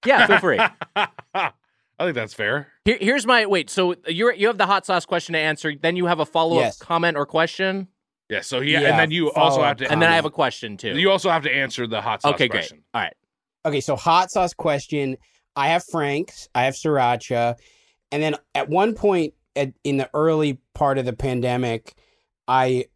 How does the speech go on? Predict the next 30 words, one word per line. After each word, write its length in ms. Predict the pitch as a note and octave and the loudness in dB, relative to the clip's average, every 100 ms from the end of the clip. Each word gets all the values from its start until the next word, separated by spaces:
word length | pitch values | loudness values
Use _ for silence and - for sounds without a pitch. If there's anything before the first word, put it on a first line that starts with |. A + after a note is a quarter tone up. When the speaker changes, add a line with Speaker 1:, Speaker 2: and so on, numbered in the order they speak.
| B2 | -8
Speaker 3:
decided 480 | C3 C#3+ C3+ D3 | -4 2 2 2
I 100 | C#3+ | 0
wanted 320 | C3 C3+ C3+ B2 | 0 -2 -4 -6
to 60 | |
do 300 | B2 A2+ C3+ | -8 -4 -4
the 340 | C#3 C3 A#2+ A2+ | -2 0 -2 -4
Hot 320 | - B2+ C3 C#3+ | -4 -2 -2 -2
Ones 300 | C3+ C3 - | -2 -4 -6
challenge 520 | B2+ A#2+ B2+ C3+ B2 | -4 -2 0 -2 -2
by 140 | C3 | -2
myself. 680 | C3 B2 - A#2+ C#3 D3 _ _ _ - | 0 -2 -2 0 0 -4 _ _ _ -14
So 260 | B2 B2+ D3 | -8 0 2
I 100 | B2+ | 2
Speaker 1:
Wow. 80 | |
Speaker 3:
bought 340 | A2+ C3+ C3+ - - | 0 0 0 -2 -2
all 260 | C3+ C#3+ | 0 0
the 120 | C#3 B2+ | -2 -6
s-, 220 | - - - | -8 -14 -14
sauces 500 | - C3+ B2+ - C#3+ | -6 -2 -2 -2 -6
from 200 | - B2 | -6 -8
Hot 340 | G#2 A#2+ C3 D#3 | -4 -2 -2 -2
Ones, 540 | D#3 D#3+ E3+ - - _ _ _ _ _ - | -2 -2 -4 -8 -20 _ _ _ _ _ -6
um, 340 | B2 A#2+ A2+ | -2 0 2
Speaker 2:
Wow. 580 | A#2+ D#3 D3 A2 F2 - _ _ - | 4 6 4 2 -2 -10 _ _ -6
Speaker 3:
and 160 | C3 B2 | -4 -2
just 220 | A#2+ - | -4 -4
ate 220 | A#2+ A#2+ | -4 -2
them 160 | C#3+ D#3 | 0 2
all. 380 | D#3+ D#3+ E3 F3+ _ _ _ _ - | 2 2 0 -2 _ _ _ _ -4
Um, 640 | A#2+ A#2 A2+ A2+ A2 A2 | -2 0 0 -2 -4 -6